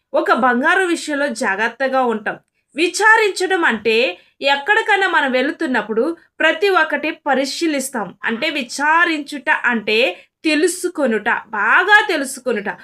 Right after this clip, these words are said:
ఒక వివాహ సంబంధానికి వెళ్ళామనుకో, అబ్బాయి ఎలాంటి వాడు, వారికి తెలియకుండానే విచారిస్తాం, తెలుసుకుంటాం. వారి గుణగుణాలు ఏమిటో, పద్ధతి ఏమిటో, పరిస్థితి ఏమిటో,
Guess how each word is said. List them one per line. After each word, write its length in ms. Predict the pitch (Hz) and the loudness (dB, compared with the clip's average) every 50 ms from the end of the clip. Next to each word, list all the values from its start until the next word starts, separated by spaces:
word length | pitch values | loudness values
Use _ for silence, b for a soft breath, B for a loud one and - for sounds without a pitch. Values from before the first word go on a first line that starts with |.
| B B - | B B -2
ఒక 180 | 277 320 349 370 | -2 0 0 -2
వివాహ 400 | 311 247 247 262 285 359 392 392 | -2 0 0 0 0 2 0 -2
సంబంధానికి 680 | 381 370 359 339 339 330 330 330 330 330 330 339 311 | -2 -2 -2 0 -2 0 0 0 0 0 -2 -4 -2
వెళ్ళామనుకో, 720 | 269 262 254 262 269 269 254 262 240 233 233 214 190 196 B B B B - | -2 0 0 2 0 0 0 0 -2 -2 -4 -6 -6 -6 B B B B -4
అబ్బాయి 340 | 185 175 214 220 214 214 | -2 -2 -2 -2 -2 0
ఎలాంటి 340 | 208 202 208 208 202 202 208 | 0 0 0 -2 -2 -4 -6
వాడు, 420 | 190 196 196 190 190 247 330 339 - _ _ _ | -6 -4 -4 -2 -2 -4 -4 -6 -8 _ _ _
వారికి 300 | 247 269 277 262 233 233 | 2 4 4 4 2 -2
తెలియకుండానే 1000 | 240 - 226 214 226 277 311 302 - 339 302 302 277 262 233 214 202 202 214 214 b b _ 220 | -2 -2 -2 0 0 -2 -4 -4 -6 -6 -4 -4 -2 -2 -2 -2 -4 -6 -6 -8 b b _ -8
విచారిస్తాం, 840 | 277 302 285 - 330 339 330 330 294 262 - - - 226 196 180 - _ _ _ _ | -6 -6 -4 -2 0 0 2 2 0 -4 -6 -6 -6 -6 -6 -6 -10 _ _ _ _
తెలుసుకుంటాం. 840 | 311 294 294 330 320 - - 359 339 349 320 269 247 - 240 190 175 - _ - | -4 -4 -4 -4 -4 -6 -6 -8 -6 -4 -6 -4 -2 -2 -2 -4 -4 -8 _ -8
వారి 400 | 220 233 254 262 277 269 226 214 202 | -2 2 2 2 2 0 -4 -4 -4
గుణగుణాలు 580 | 254 233 247 269 269 349 330 330 311 285 254 240 | -2 -2 0 -2 -2 -2 -2 -2 0 0 0 -2
ఏమిటో, 500 | 220 208 202 202 202 269 285 302 302 - 240 | -4 -4 -6 -6 -4 -4 -4 -4 -4 -4 -2
పద్ధతి 480 | 233 226 220 247 339 339 - - - | -2 -2 -2 -4 -6 -6 -4 -2 -2
ఏమిటో, 300 | 240 233 226 220 262 285 | -2 -2 -4 -4 -6 -6
పరిస్థితి 640 | 285 - - 254 262 311 320 - - 349 349 359 320 | -6 -4 -4 -4 -4 -4 -6 -6 -8 -6 -4 -2 -2
ఏమిటో, 440 | 285 254 240 233 - 196 151 - | 0 -2 -4 -4 -4 -6 -6 -6